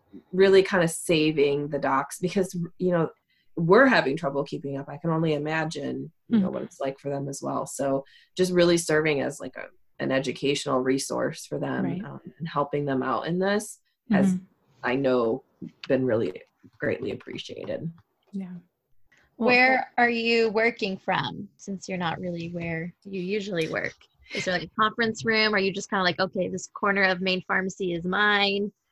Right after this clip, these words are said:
Speaker 3: On
Speaker 1: No,
Speaker 3: my
Speaker 1: I have an office in the, in the pharmacy department. Um,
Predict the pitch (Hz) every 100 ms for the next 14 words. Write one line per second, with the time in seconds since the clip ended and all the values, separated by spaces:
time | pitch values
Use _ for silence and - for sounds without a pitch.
0 | - 196 175 175 180 262 254 247 165 156
1 | 170 165 165 151 143 127 - 156 - 139
2 | 139 - - 131 131 - 143 143 139 135
3 | 135 131 330